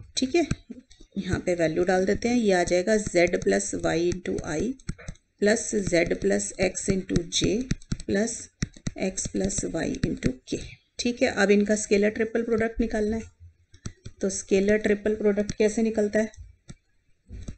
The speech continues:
Notation यही होती है, gradient U, gradient V,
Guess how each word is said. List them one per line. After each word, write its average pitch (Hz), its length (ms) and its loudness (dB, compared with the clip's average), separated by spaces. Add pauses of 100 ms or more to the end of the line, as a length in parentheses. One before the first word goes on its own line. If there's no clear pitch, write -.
(920)
Notation 190 460 4
यही 220 260 4
होती 240 240 4
है, 233 160 0 (560)
gradient 185 680 2
U, 202 340 4 (300)
gradient 170 760 0
V, 202 360 0